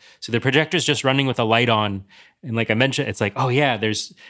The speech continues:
you know, there's no tape narration of Pedro droning on and his, like, strung out voice.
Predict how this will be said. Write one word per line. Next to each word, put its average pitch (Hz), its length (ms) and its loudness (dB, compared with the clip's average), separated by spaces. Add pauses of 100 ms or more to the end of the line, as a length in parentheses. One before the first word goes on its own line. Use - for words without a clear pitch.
you 113 80 -6
know, 104 160 2
there's 110 240 0
no 123 480 2
tape 123 380 -2
narration 110 580 0
of 101 140 -4
Pedro 110 420 -2
droning 107 400 -2
on 110 300 0
and 101 120 -2
his, 98 220 -6
like, 98 220 -6
strung 107 260 -2
out 101 180 -4
voice. 98 440 -6